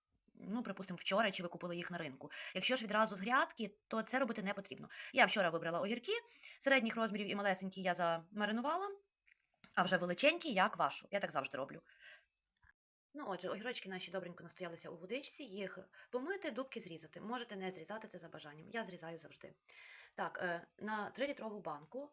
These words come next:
даю рецепт. В мене трилітрової банки немає, буде дві півтора літрових. Ну, всі баночки пішли на компоти, рецепти є на каналі.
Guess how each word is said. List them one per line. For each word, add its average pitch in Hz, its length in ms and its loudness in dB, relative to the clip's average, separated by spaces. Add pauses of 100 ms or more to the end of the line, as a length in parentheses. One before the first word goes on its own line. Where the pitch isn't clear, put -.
даю 185 160 -2
рецепт. 226 400 -10
В 175 60 -8
мене 196 200 0
трилітрової 190 480 0
банки 175 320 2
немає, 170 460 -4
буде 185 380 -6
дві 175 320 -4
півтора 170 340 -4
літрових. 160 520 -4 (380)
Ну, 269 260 -2 (160)
всі 226 220 -6
баночки 220 360 2
пішли 190 180 -6
на 185 100 -2
компоти, 294 580 -2 (240)
рецепти 233 680 -2 (260)
є 170 380 -2 (240)
на 180 120 -10
каналі. 240 420 -4